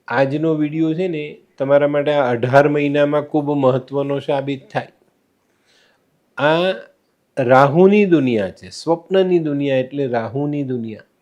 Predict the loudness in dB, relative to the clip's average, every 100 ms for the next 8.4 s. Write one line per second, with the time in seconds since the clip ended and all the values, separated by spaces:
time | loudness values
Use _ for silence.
0 | _ 2 4 6 2 0 -2 0 4 4
1 | 4 4 4 2 4 2 2 4 4 4
2 | -2 -2 -2 -4 -4 2 4 4 2 0
3 | -4 -4 -4 -6 -6 -8 -16 _ _ _
4 | _ _ _ _ _ _ _ _ -4 2
5 | 2 2 2 4 4 2 0 0 -4 -6
6 | -8 -12 -8 -6 -4 -4 -4 -4 0 0
7 | 0 -2 -4 0 2 2 2 2 0 0
8 | 0 0 -4